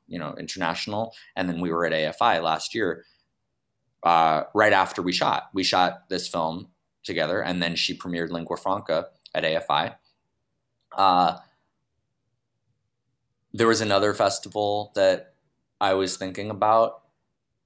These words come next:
and a person at <laughs> A F I said to me, "Don't go there. Your film's too feminist for that festival. They're misogynists." And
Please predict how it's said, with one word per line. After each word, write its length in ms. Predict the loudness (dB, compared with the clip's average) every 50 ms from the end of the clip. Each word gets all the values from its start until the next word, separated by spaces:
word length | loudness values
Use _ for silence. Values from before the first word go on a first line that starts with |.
| _ -6
and 720 | -2 0 2 2 2 0 0 -2 -4 -4 -6 -8 -10 -12 -14 _ _ _ _ _ _ _ _ _ _ _ _ _ _ _ _ _ _ _ _ _ _ _ _ _ -6
a 80 | -6
person 420 | -4 -2 -2 -2 -2 -2 -4 -4 -4
at 140 | -4 -2 -2
<laughs> 120 | 0 0
A 60 | 0
F 200 | -2 -2 -2 0
I 120 | 0 2 2
said 320 | 2 0 0 0 -4 -8
to 80 | -10 -10
me, 180 | -8 -6 -8 -6
"Don't 260 | -4 -4 -4 -4 -4
go 220 | -4 -2 -2 -2
there. 340 | 0 0 0 0 -2 -4 -10 _ _ -20 -20 -20 -20 -20 -18 _
Your 140 | -4 -4 -4
film's 360 | -2 0 -2 -2 0 -2 -4
too 180 | -2 -2 -2 -2
feminist 840 | 0 0 0 0 0 -2 -4 -4 -4 -4 -4 -6 -6 -8 -10 _ _ _ _ _ _ _ _ _ _ _ _ _ _ _ _
for 160 | -6 -2 2
that 240 | 4 4 4 2 2
festival. 520 | 2 2 2 2 0 0 2 2 4 4
They're 140 | 4 4 4
misogynists." 1040 | 2 2 2 4 4 4 4 2 0 -4 -4 -6 -6 -8 -10 -14 -14 -14 -14 -14 -16 _ _ _ _ _ _ _ _ _ 2
And 600 | 2 4 4 2 2 0 -4 -6 -8 -8 -10